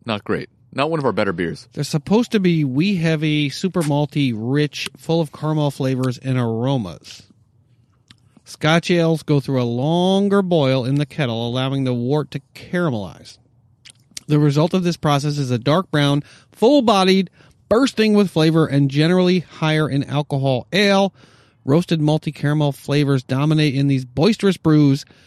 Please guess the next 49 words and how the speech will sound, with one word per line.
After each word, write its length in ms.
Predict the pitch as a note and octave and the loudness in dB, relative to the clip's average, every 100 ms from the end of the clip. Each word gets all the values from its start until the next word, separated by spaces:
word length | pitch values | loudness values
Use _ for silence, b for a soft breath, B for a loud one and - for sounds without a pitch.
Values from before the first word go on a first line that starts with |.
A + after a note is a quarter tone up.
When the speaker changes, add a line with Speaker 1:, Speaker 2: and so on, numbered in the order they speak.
| b b | b b
Speaker 2:
which 220 | - C3+ - | -4 -2 0
usually 400 | C#3 F3 F3 D#3+ | 2 2 2 -2
clock 360 | - D3+ D#3 D3 | -2 -2 -2 0
in 160 | D3 | 2
at 120 | C#3+ C3 | 0 -2
a 140 | B2 | -2
whopping 640 | A#2+ A#2+ D3 - D3+ C#3+ C3 b b | -2 0 -2 0 0 0 -4 b b
six 300 | - G#3 G3+ | -6 -4 -4
to 100 | - | -4
ten 240 | C#3+ D#3 D3+ | -2 0 0
percent 420 | C#3 - C#3 C3+ | -2 0 0 -2
alcohol 460 | B2+ C3 B2+ C3 B2 | -6 -6 -4 -2 -2
by 260 | B2 B2 A#2 | -2 -2 -4
volume. 520 | A2+ D3 F3 F3+ D#3+ | -2 -2 0 0 0
A 60 | C#3+ | -2
slight 340 | - G3+ D#3 | 0 -2 0
bitterness 380 | F3+ F3+ F3+ - | 0 2 0 -2
may 220 | C#3 E3 | 0 0
be 100 | G3 G#3 | 0 0
present, 420 | E3+ D3 D3+ - _ B B B - | 0 2 0 -4 _ B B B -6
though 160 | C#3+ D3 | 0 0
the 100 | C3+ | 0
strong 360 | - E3 F3+ F#3 | -2 0 2 0
caramel 320 | E3+ D#3+ D#3 | 0 0 0
flavors 500 | D3 C#3+ C#3 C#3 - b b b | 0 0 2 0 -4 b b b
from 180 | C#3+ C#3+ | 0 2
the 60 | |
long 260 | C#3 D3 D#3+ | 4 2 2
boil 220 | D3+ C#3+ | 2 0
tend 200 | C#3 D3 | 0 -2
to 80 | C#3+ | -2
dominate 480 | B2+ C3+ C#3+ C#3 C3 - | -2 -2 0 0 -2 -4
over 240 | C3+ C#3 | -2 0
noticeable 600 | C3+ C#3 D3+ D3 C#3 B2+ | 2 0 0 -2 -2 -2
bitterness. 600 | A#2+ B2+ G#3+ D3+ F#2 - _ b b b b - | -4 -2 0 0 -4 -14 _ b b b b -4
Unsurprisingly, 760 | F3 G#3+ G3 E3+ E3 E3 D#3 | -2 -2 0 0 2 0 0
some 220 | - D#3 | 0 -4
Scotch 360 | D#3+ - D3+ D3 | -4 -2 -2 -2
ales 220 | C#3+ C#3 | -2 -2
may 120 | C#3+ C#3 | -2 -2
have 100 | B2+ | -4
a 40 | |
slightly 380 | - D3 C#3+ C3 | -6 -6 -4 -6
peaty 460 | - - A3 A#3 A3 | -8 -4 0 2 2
fl-, 120 | D#3+ | 2
ah, 440 | F3 A3+ A#3+ A#3+ A3 | 4 6 6 6 6
there 200 | F#3+ A3+ | 6 6
you 160 | A3+ E3 | 6 4
go. 380 | C#3+ C3 B2+ | 2 0 -4